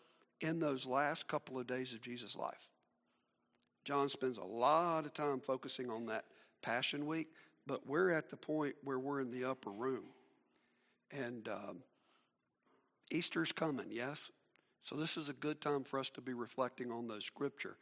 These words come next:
Uh, five thirty we eat, show up, six o'clock, I'll get you out of here by seven thirty.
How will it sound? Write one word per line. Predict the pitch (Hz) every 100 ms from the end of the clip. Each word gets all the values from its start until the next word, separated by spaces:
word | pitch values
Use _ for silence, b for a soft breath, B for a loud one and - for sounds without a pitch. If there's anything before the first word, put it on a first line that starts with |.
| B B B -
Uh, | 143 -
five | - 156 170
thirty | - 170 165
we | 143 151
eat, | - 170 151 -
show | - - 156 156
up, | 156 123 -
six | - 160 -
o'clock, | - 160 160 - B B
I'll | 147 151
get | 147 165
you | 143
out | 139 143
of | 143
here | 139
by | 127 120
seven | - 135 127 120
thirty. | 123 127 107